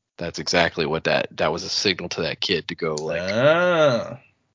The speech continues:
Speaker 1: go warn somebody. So when we get to the cliffhanger at the end, I was like, "Yep, I was kind of expecting that."
Speaker 2: That, that makes sense. Somebody must have told somebody, unless I, unless Wayne and Marisai were being followed.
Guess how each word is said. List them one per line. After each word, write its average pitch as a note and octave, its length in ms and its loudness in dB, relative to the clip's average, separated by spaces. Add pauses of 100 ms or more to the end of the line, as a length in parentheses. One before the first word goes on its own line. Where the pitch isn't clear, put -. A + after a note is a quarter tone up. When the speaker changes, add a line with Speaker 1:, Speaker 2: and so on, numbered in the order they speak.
(120)
Speaker 1:
go B2 180 8
warn F#2+ 420 4
somebody. E2 460 0
So F2 440 0 (200)
when F#2+ 200 -4
we F#2+ 80 -2
get G#2 140 0
to - 100 -12
the F2 80 -4
cliffhanger F2 500 -2
at D2+ 100 -4
the F2 100 -4
end, D#2 140 -4
I D2+ 100 -6
was - 120 -12
like, - 160 -12
"Yep, - 260 0
I - 120 -8
was - 140 -12
kind A#2 200 -6
of B2+ 80 -8
expecting - 500 -12
that." - 140 -20 (360)
Speaker 2:
That, F#2+ 340 -8
that F2+ 160 -8
makes A#2+ 180 -2
sense. A3 340 2 (640)
Somebody C3+ 320 4
must C3+ 180 4
have - 60 -16
told C3 200 0
somebody, C3+ 380 4
unless G#2+ 420 -2
I, A2+ 180 -2
unless D3 300 4
Wayne C3+ 240 6
and A#2 240 2
Marisai B2 380 2
were A2 100 -2
being G2+ 200 -2
followed. A#2+ 460 0